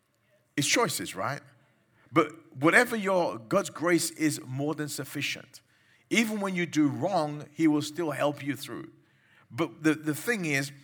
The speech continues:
why do we panic? I, I, there's a trend, I see a trend in your generation. I say yours. Mine's coming to a close. But the, your generation, there's a trend when you go through things,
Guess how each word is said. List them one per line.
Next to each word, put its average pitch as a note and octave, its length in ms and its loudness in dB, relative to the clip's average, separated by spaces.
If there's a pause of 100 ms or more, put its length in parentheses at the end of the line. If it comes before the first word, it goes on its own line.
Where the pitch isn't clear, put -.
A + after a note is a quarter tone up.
(160)
why F#3 400 -4
do B3 120 -8
we G3+ 180 -6
panic? A2+ 680 -4
I, C3+ 200 2
I, D3 220 -2 (100)
there's A3 200 -4
a G3+ 40 -6
trend, C#3+ 460 -4
I B2 80 2
see D3+ 180 -4
a D#3 60 0
trend B2+ 460 -8 (340)
in C3+ 320 -2
your A#2 280 0
generation. A#2+ 760 -4 (420)
I G#2+ 80 -2
say C3 180 -4
yours. A2+ 580 -4 (840)
Mine's A#2 300 2
coming A#2+ 280 -6
to G#2 120 -12
a - 20 -16
close. G2 480 -6 (720)
But - 160 0 (400)
the, C3 100 2
your C#3 280 0
generation, A#2 800 -4
there's D3+ 180 0
a C#3+ 40 -2
trend D3+ 760 -4 (640)
when G3+ 240 0
you F3 160 -4
go E3 220 2
through D3+ 200 -4
things, C3+ 680 -6